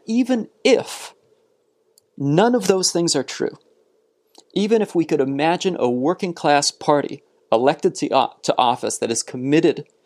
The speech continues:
to a socialist program or a program that is some ways going to challenge the power and authority of the business community, that the capitalist state, due to its own structural dependence on the performance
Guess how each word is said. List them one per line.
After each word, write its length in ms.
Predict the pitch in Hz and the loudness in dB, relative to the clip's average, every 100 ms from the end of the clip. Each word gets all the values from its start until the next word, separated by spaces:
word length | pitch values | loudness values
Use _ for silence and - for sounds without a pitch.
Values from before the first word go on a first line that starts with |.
| _ _ _ _ _ _ _ _ | _ _ _ _ _ _ _ _
to 340 | - 139 127 127 | -2 0 2 2
a 440 | 113 113 117 113 110 _ _ _ _ _ - | 2 2 0 -2 -6 _ _ _ _ _ -8
socialist 640 | - 170 170 151 147 - | 2 2 2 -2 -2 -2
program 360 | - 131 117 113 | 0 2 0 0
or 200 | 120 120 | 4 4
a 40 | |
program 500 | 113 - 170 160 143 | 2 2 2 2 2
that 180 | 123 113 | 2 0
is 180 | 110 104 - | -4 -4 -6
some 200 | - 143 | -4 0
ways 220 | 143 135 | 0 0
going 140 | - 110 | -2 -4
to 60 | |
challenge 720 | 101 - - 156 156 165 - - _ _ | -4 -8 -2 0 0 -2 -6 -14 _ _
the 100 | 107 | -4
power 380 | - 147 143 131 | 2 4 4 2
and 100 | 113 | -2
authority 360 | - 127 113 | 0 2 2
of 80 | 104 | -2
the 60 | - | 0
business 360 | 117 110 101 | 0 2 -4
community, 520 | - 95 - - - - _ _ _ _ _ _ _ _ _ _ _ _ | -6 -14 -12 -12 -12 -14 _ _ _ _ _ _ _ _ _ _ _ _
that 140 | 127 120 | 0 0
the 80 | 151 | -4
capitalist 580 | 165 190 190 175 170 | 2 2 2 0 0
state, 480 | - - 156 - - | -2 0 0 0 -8
due 180 | - 170 | 0 0
to 220 | 175 160 | 0 -2
its 160 | - - - | -2 -4 -4
own 380 | - 180 190 190 | 2 2 0 -2
structural 800 | - - - 190 - - 196 185 | -2 -2 -2 -2 -2 0 2 2
dependence 760 | 143 - 170 135 - - - _ _ _ _ _ _ _ _ | -2 -2 -2 -2 -6 -8 -8 _ _ _ _ _ _ _ _
on 160 | 135 135 | 0 2
the 80 | 131 | -2
performance 800 | - - - 165 180 143 101 | -4 -6 -4 2 2 2 -2